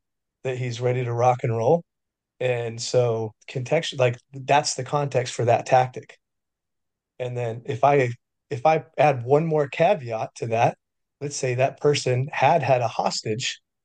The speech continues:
all right, that changes everything. Now I'm going fast. So,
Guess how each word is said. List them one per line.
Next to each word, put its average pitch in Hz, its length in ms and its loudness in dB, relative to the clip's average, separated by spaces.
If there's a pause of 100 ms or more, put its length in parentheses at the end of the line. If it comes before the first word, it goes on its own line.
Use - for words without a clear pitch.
(300)
all 104 80 0
right, 135 280 0
that 180 140 2
changes 175 340 0
everything. 139 440 -2
Now 123 220 4
I'm 151 80 2
going 156 220 4
fast. 185 560 -2
So, 120 320 -2